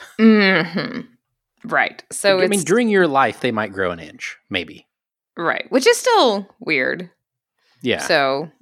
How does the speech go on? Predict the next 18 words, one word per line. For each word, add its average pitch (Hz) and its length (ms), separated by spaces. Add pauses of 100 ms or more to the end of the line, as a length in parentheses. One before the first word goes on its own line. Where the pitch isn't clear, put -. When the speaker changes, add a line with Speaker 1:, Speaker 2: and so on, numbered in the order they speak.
Speaker 1:
so 220 240
I 247 120
get 196 200
that. - 320 (380)
And 196 500 (1040)
so 220 160
some 339 160
of 330 120
them 202 140
just 175 200
look 175 120
like 143 140
normal 143 240
concretions, - 680
but 170 140
the 170 100
ones 247 260
that, 214 200